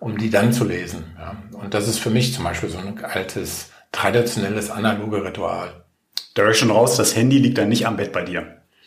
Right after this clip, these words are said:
Speaker 1: Das Handy ist, äh, weg, also weit weg. Wir haben eine Speisekammer und da ist die Ladestation und da wandert das Ding hin, spätestens so um acht Uhr abends. Und vor acht Uhr morgens ist es dann auch nicht mehr präsent.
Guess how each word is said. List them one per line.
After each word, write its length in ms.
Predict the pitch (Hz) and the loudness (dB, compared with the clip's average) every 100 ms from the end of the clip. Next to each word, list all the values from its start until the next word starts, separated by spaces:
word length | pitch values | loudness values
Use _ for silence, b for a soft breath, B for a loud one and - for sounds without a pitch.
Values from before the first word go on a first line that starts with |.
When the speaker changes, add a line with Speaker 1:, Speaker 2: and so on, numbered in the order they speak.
| b b _ | b b _
Speaker 1:
Das 120 | - | -2
Handy 260 | - 135 131 | 2 6 6
ist, 320 | - - - | 4 -2 -2
äh, 300 | 101 95 92 | 0 0 2
weg, 340 | 165 - - - - - | 2 0 -8 -16 -20 -10
also 320 | 95 95 92 | -8 -8 2
weit 280 | 110 147 151 | 2 4 4
weg. 260 | 156 160 - - 123 98 | 4 0 -10 -14 -16 -14
Wir 80 | 92 | -14
haben 60 | 95 | -12
eine 100 | 87 | -10
Speisekammer 840 | - 110 139 - 135 131 135 B B B B - | 0 2 2 0 2 4 2 B B B B -14
und 280 | - 107 | -6 -2
da 300 | 107 107 110 | 2 4 4
ist 360 | 113 110 - - | 2 -2 -10 -8
die 200 | 107 104 | -8 -6
Ladestation 960 | 98 117 156 - 139 135 139 131 131 131 | 2 4 4 0 0 0 4 6 6 6
und 220 | 113 107 | 4 2
da 380 | 104 104 104 104 - | 4 4 4 0 -4
wandert 360 | 104 107 107 | 0 2 2
das 180 | 101 90 | 0 -2
Ding 320 | 113 107 110 | 0 0 0
hin, 360 | 104 110 110 110 | 0 2 4 2
spätestens 640 | 110 101 98 101 107 95 | 2 0 0 0 -2 -4
so 140 | 98 95 | -4 -6
um 140 | 90 | -4
acht 260 | 101 - 110 | -4 -4 -4
Uhr 100 | 85 | -2
abends. 460 | 101 110 120 - - b b b b _ | -2 -2 -2 -4 -8 b b b b _
Und 200 | 104 98 | -8 -6
vor 300 | - 110 110 | 0 4 4
acht 180 | 95 - | 2 0
Uhr 80 | |
morgens 500 | 90 95 101 104 - | 0 4 4 2 -4
ist 300 | 107 107 101 | -8 -10 -4
es 80 | 104 | -2
dann 160 | 98 104 | -2 -2
auch 20 | |
nicht 160 | 98 - | -4 -4
mehr 80 | |
präsent. 480 | 101 104 90 92 90 | -4 -4 -2 -2 -2